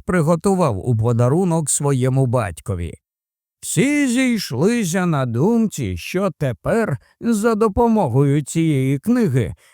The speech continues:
дідусь легко зможе відшукати будь-яке місце у Палестині. А тим часом над ними, на самому горішньому поверсі,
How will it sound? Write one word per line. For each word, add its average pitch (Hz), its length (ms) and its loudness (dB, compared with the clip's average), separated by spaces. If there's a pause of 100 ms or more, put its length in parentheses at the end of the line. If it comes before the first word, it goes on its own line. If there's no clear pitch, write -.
(120)
дідусь 220 600 0
легко 156 580 -2
зможе 131 540 2
відшукати 156 840 0
будь-яке 139 840 2
місце 180 800 2 (220)
у 160 180 0 (100)
Палестині. 120 1040 0 (1400)
А 131 260 0 (100)
тим 139 300 2
часом 110 800 0
над 120 240 -2
ними, 127 640 0 (280)
на 202 260 -2
самому 151 760 2
горішньому 143 840 2
поверсі, 123 800 0